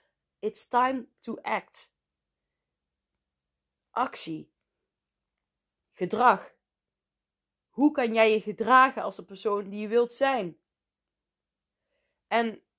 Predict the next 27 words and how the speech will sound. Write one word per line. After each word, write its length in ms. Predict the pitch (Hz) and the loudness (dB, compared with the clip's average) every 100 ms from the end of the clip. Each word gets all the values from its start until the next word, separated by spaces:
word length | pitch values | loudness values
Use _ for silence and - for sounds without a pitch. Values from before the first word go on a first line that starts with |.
| _ | _
ja, 320 | - 214 233 262 | -2 4 4 4
je 180 | 214 | -2
kunt 220 | 214 240 226 | -6 -6 -2
zeggen, 320 | 233 220 208 | -2 -2 -2
nou, 160 | 220 | -2
de 100 | 220 | -2
persoon 500 | 220 185 208 202 190 - _ | -4 -4 -2 -2 -6 -14 _
die 400 | 165 208 - _ _ | -12 -10 -12 _ _
ik 240 | 240 - | 0 0
wil 260 | - 202 190 | -2 0 2
zijn, 500 | 247 226 190 233 - _ _ | 2 4 2 -2 -12 _ _
is 180 | 220 220 | -10 -8
tien 180 | 233 214 | -10 -8
kilo 160 | 202 | -6
lichter. 560 | 196 262 - 160 156 - _ _ _ _ _ _ _ | 0 0 0 -8 -8 -12 _ _ _ _ _ _ _
Maar 320 | 240 240 240 | 0 0 0
ik 100 | 240 | -2
heb 140 | 254 | 0
het 80 | 247 | -2
niet 200 | 240 233 | -4 0
over 500 | 226 233 208 214 - _ _ _ | 2 2 0 -8 -10 _ _ _
uiterlijk, 600 | - 269 311 226 170 - | 0 0 0 -4 -6 -6
ik 160 | - - | -10 -6
heb 140 | 226 | -6
het 140 | 220 - | -6 -6
over 240 | 208 202 | -8 -8
gedrag. 580 | - - 247 233 - - | -16 -10 -2 0 0 -10